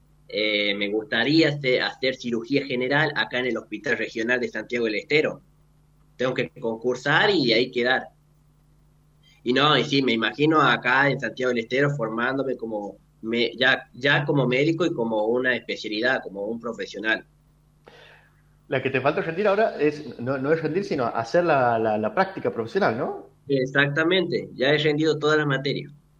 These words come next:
Speaker 2: ¿Cuál ha
Speaker 1: Ya.
Speaker 2: sido la última?
Speaker 1: Pediatría, clínica pediátrica, ha sido la
Speaker 2: <laughs>
Speaker 1: última materia.
Speaker 2: Bien, ¿y, y la práctica cómo es? ¿Qué es lo, qué es lo que, lo que toca ahora?
Speaker 1: Bien, como la facultad es nueva, todavía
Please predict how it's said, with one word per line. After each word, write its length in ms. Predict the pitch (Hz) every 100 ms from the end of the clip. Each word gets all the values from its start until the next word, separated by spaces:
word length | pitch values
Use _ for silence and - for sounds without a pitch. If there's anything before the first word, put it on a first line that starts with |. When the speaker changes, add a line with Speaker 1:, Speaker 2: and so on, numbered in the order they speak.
| _
Speaker 2:
¿Cuál 180 | 151
ha 40 | 170
Speaker 1:
Ya. 80 | 170
Speaker 2:
sido 160 | 156
la 40 | 143
última? 400 | 123 120 110 - - _ _ _ _ _ _ _
Speaker 1:
Pediatría, 680 | 117 120 120 - 139 95 -
clínica 400 | - 127 131 120
pediátrica, 640 | 107 110 110 95 87 - - _
ha 40 | -
sido 180 | 135 101
la 120 | 98
Speaker 2:
<laughs> 80 | 104
Speaker 1:
última 280 | 95 92
materia. 280 | 80 71 - _ _ _ - - - -
Speaker 2:
Bien, 360 | - 127 135 135
¿y, 560 | 139 123 120 120 120 135
y 40 |
la 140 | 131 127
práctica 380 | 180 226 233
cómo 240 | - 160 156
es? 160 | 123
¿Qué 140 | - 170
es 80 | 175
lo, 120 | 175
qué 120 | 165
es 80 | 175
lo 120 | 165
que, 120 | 143
lo 120 | 131 123
que 80 |
toca 260 | 113 120 120
ahora? 280 | 107 95 - _ _ _ _ _ _ _ _ _ - - - - - 139
Speaker 1:
Bien, 320 | 196 196 143
como 260 | 165 160 151
la 120 | 151
facultad 400 | 170 202 208 240
es 60 |
nueva, 280 | 208 214 220
todavía 380 | 165 151 156 180